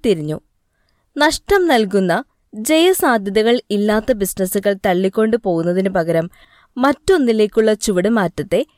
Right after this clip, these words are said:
പിവറ്റിംഗ് എന്ന് പറയാം. നിലവിലുള്ള ഉൽപ്പന്നങ്ങൾ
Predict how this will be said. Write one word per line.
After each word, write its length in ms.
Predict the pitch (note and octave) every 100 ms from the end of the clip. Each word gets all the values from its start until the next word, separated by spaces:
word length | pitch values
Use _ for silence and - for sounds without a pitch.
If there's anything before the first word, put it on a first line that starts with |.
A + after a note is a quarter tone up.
| _ _
പിവറ്റിംഗ് 500 | E4 D#4 E4 - E4+ -
എന്ന് 220 | F#3 E3+ C4
പറയാം. 360 | D#3+ D#3 D#3 - _ _ _ _ -
നിലവിലുള്ള 580 | C#4 D#4+ F4 E4+ E4 D#4+ C4
ഉൽപ്പന്നങ്ങൾ 640 | G3 - G#3+ G#3+ G#3 G#3